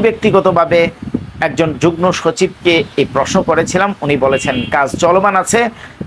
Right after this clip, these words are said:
তাছাড়াও আরেক জায়গায় ডিজি অফিসের অর্থ সচিব যিনি, উনাকে প্রশ্ন করা হলে উনি বলেন যে আমরা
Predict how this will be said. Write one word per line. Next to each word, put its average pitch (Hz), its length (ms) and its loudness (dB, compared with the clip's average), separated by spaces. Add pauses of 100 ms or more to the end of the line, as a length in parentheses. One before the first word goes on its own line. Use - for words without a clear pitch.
(180)
তাছাড়াও 220 440 2 (460)
আরেক 226 180 2 (120)
জায়গায় 143 360 2 (680)
ডিজি 202 260 4 (100)
অফিসের 196 360 0 (380)
অর্থ - 240 -4 (220)
সচিব 156 340 0
যিনি, 127 200 0 (720)
উনাকে 208 320 2 (260)
প্রশ্ন 160 220 0 (120)
করা 156 160 2 (100)
হলে 139 180 2 (360)
উনি 214 120 6 (100)
বলেন 175 200 4 (100)
যে 156 80 4 (380)
আমরা 180 180 2